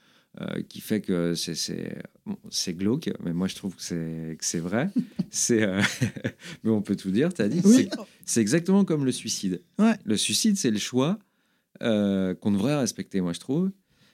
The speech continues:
Speaker 1: Euh, si on a fait l'effort avant, évidemment, que la personne a mieux et tout, mais, euh, de, de se dire, « J'arrête,
Speaker 2: Ouais.
Speaker 1: je sors du jeu, je me mets game over,
Speaker 2: Ouais.
Speaker 1: j'ai le droit, c'est ma
Speaker 2: En t'é-,
Speaker 1: liberté. »
Speaker 2: en
Speaker 1: C'est
Speaker 2: t'écout-,
Speaker 1: l'expression suprême de la
Speaker 2: ouais.
Speaker 1: liberté.
Speaker 2: En t'écoutant, je pensais à ça, parce qu'il y a quelques années, j'ai fait une formation, euh,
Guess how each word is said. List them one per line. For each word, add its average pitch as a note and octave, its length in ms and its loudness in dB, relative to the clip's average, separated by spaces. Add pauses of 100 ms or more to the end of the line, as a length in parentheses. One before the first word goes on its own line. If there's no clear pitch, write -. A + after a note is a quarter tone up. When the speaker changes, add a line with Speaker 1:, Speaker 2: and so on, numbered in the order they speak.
(120)
Speaker 1:
Euh, G#2+ 180 2
si - 180 0
on G#2+ 80 4
a G2+ 100 2
fait F#2+ 120 -4
l'effort F#2 340 -2
avant, F2+ 220 -4
évidemment, F2+ 340 -4
que F#2 120 -10
la E2 40 -6
personne E2+ 300 -8
a E2+ 80 -4
mieux F2+ 160 -4
et G2 60 -2
tout, F#3+ 240 0 (120)
mais, B2+ 300 2
euh, A2+ 320 2
de, G2+ 180 2
de G2+ 160 0
se G#2+ 80 -2
dire, « D3+ 180 -2
J'arrête, F3+ 540 -2
Speaker 2:
Ouais. D#3+ 240 0
Speaker 1:
je A#2+ 80 -4
sors D#3+ 280 0
du D3 80 -8
jeu, D3+ 240 -4
je G2+ 120 -4
me A2 80 4
mets A#2+ 140 2
game C3+ 220 2
over, C3+ 240 0
Speaker 2:
Ouais. F3 200 0
Speaker 1:
j'ai A2+ 140 -4
le B2+ 80 -2
droit, F3+ 220 0
c'est - 160 0
ma A2 80 2
Speaker 2:
En A2 60 2
t'é-, - 20 2 (100)
Speaker 1:
liberté. » - 380 -4
Speaker 2:
en G#3 60 6
Speaker 1:
C'est F#3 120 2
Speaker 2:
t'écout-, A#2+ 60 6
Speaker 1:
l'expression D3 440 2
suprême E3+ 420 -2
de E3 40 2
la G3 60 4
Speaker 2:
ouais. F#3 60 2
Speaker 1:
liberté. - 340 -4
Speaker 2:
En G#3 60 6
t'écoutant, A3 440 2
je A3+ 80 -4
pensais F#3+ 320 2
à F3+ 80 4
ça, G3 180 0
parce G#3+ 140 0
qu'il F3 180 2
y E3+ 60 2
a D#3+ 180 2
quelques G3 280 2
années, F#3 160 2
j'ai F3 80 0
fait - 100 -2
une E3+ 60 2
formation, E3+ 640 0
euh, D3+ 100 -2